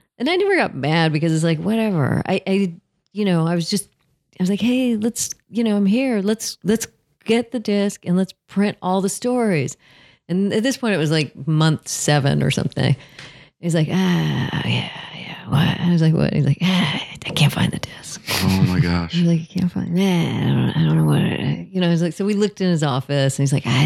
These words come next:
Speaker 1: I don't know. I don't know where the disc is." So,
Speaker 2: Oof.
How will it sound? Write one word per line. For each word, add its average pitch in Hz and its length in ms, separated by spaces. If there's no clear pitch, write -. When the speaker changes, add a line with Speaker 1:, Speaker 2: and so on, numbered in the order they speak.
Speaker 1:
I - 260
don't - 180
know. - 100
I - 240
don't 160 80
know 185 100
where 190 120
the - 100
disc - 260
is." - 140
So, 180 640
Speaker 2:
Oof. - 640